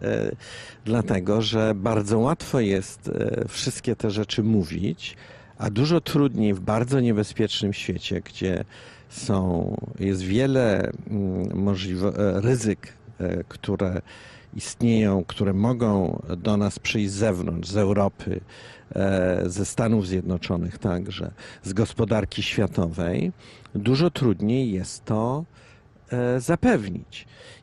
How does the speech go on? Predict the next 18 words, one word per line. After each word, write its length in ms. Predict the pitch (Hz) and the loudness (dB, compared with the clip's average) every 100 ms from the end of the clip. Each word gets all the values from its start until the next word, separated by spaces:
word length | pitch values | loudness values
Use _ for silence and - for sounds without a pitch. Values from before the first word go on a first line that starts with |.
| - | -6
I 120 | 110 | -6
problem 840 | - 117 143 156 147 123 110 107 104 | 0 2 2 2 2 4 2 2 0
z 340 | 101 107 110 104 | -4 -2 -2 -2
całym 400 | - 160 165 127 | 0 2 2 0
podejściem, 840 | 120 104 98 90 - 101 92 98 | -2 -2 -2 -4 -8 -6 -4 -4
e, 120 | - - 101 98 98 101 - - - - - - - _ - | -6 -4 -2 -2 -2 -4 -4 -6 -10 -14 -20 -20 -20 _ -10
e, 260 | - 104 101 - | -4 -4 -4 -6
pisu 380 | - 104 - 90 | -8 -8 -8 -4
do 180 | 98 | -2
rządzenia 800 | 95 98 92 92 78 80 127 226 - - - - - | -2 -2 -2 -6 -6 -4 -2 -2 -6 -16 -20 -18 -6
jest, 360 | 120 127 117 | -2 -2 -2
że, 420 | 117 113 117 117 113 | -8 -4 0 2 0
mm, 500 | 110 - 113 110 107 | -2 -4 -4 -4 -4
pis 240 | 156 147 | -6 -2
uważa, 400 | 135 120 127 120 | -2 0 0 0
że 180 | 107 117 | 0 0
jest 200 | 135 139 | 0 0
świetnie, 760 | - - 165 170 - 196 220 | -2 -2 0 0 -2 0 0